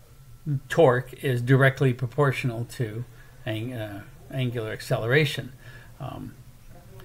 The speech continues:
and so Newton's second law of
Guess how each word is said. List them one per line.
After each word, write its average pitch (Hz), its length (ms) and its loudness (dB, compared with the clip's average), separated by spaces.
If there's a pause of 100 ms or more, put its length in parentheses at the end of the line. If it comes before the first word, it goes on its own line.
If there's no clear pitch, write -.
(480)
and 143 200 0
so 131 380 4 (360)
Newton's 156 520 4
second 143 340 4
law 135 440 4 (380)
of 123 500 -2